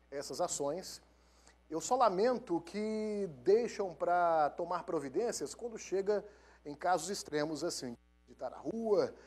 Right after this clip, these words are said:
de, da Defesa Civil chegar a notificar o governo do estado, que é o responsável pela obra, e principalmente de esperar o dinheiro público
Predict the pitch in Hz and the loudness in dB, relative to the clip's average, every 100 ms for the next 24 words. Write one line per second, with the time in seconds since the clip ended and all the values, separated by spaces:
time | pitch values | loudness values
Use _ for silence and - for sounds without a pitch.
0 | - - 120 139 156 143 151 147 180 165 | -20 -20 -8 -4 0 4 4 4 2 0
1 | 156 147 123 160 - 151 151 156 151 147 | -2 -6 -4 -6 -4 0 2 2 0 -4
2 | - 147 143 143 131 139 139 131 127 - | -6 -4 -2 -2 -4 -4 -4 -6 -8 -2
3 | 151 143 123 - - - 170 143 139 156 | 0 0 -4 -18 -12 -2 2 2 0 -2
4 | 127 - 147 131 131 139 127 139 226 214 | -2 0 0 -2 -4 -2 2 4 4 2
5 | 175 170 135 - - - - 156 185 180 | 2 4 2 -2 -20 -16 -6 -2 -2 -2
6 | 180 175 175 170 262 - 254 208 151 104 | -2 -2 -4 -4 -6 -4 -2 0 -2 -4
7 | - - _ _ _ 135 - 160 151 185 | -16 -20 _ _ _ -20 -4 2 6 8
8 | 185 170 151 160 160 - 175 175 160 165 | 6 4 0 0 -2 0 0 2 2 2
9 | 160 120 | 2 0